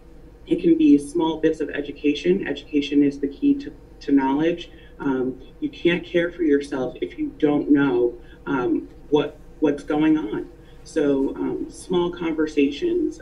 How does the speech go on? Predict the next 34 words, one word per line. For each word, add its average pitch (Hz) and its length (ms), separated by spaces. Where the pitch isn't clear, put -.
Um, - 320
we 175 120
have 143 220
the 147 80
Diversity 147 640
and 139 160
Inclusion 143 500
Task 127 400
Force. - 460
Um, 131 400
we 151 260
have, 135 540
uh, - 280
little 165 260
educational 147 680
pieces 139 500
where 135 180
we, 131 300
if, 165 180
if 160 160
patients 160 460
come 147 260
in 147 360
and 135 360
I 131 100
notice 143 300
they're 143 140
a - 60
person 143 280
of 135 80
color, 147 340
I 175 100
go 220 180
over. 220 380